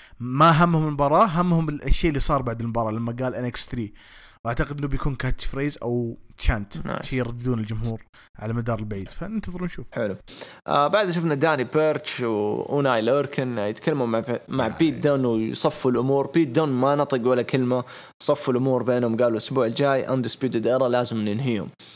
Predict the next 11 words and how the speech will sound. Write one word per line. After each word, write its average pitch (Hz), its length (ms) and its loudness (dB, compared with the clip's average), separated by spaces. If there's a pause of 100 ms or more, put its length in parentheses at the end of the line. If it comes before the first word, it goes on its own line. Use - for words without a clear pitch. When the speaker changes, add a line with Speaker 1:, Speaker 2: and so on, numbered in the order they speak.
(400)
Speaker 2:
آه، 131 420 4
بعدين 165 400 0
شفنا 156 240 0
داكوتا 143 400 0
كاي 165 460 2
ضد، 123 420 -2
آه، 117 300 2
فانيسا 147 320 2
بورن. 147 440 2 (260)
انتهت 139 240 0
المباراة، 123 560 2